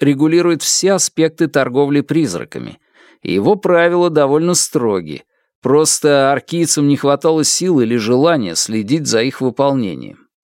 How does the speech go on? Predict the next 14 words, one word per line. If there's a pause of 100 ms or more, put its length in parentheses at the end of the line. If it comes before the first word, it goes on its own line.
(480)
Кодекс —
система, (420)
а
с
каждой
системой
можно
работать. (420)
Именно
она
покарает
этих
душекрадов. (640)
Да,